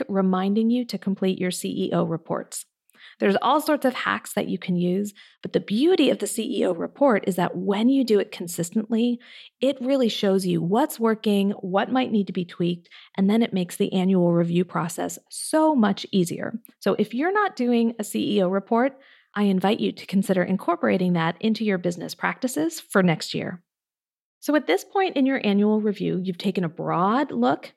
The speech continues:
at how you feel about the year, what your thoughts and takeaways are. You've examined your data and you've noticed any themes, patterns, or key points worth noting.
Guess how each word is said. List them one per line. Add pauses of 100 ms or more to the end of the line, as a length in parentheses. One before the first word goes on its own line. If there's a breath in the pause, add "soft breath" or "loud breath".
at
how
you
feel
about
the
year,
what
your
thoughts
and
takeaways
are. (340)
You've
examined
your
data (160)
and
you've
noticed
any
themes,
patterns,
or
key
points
worth
noting.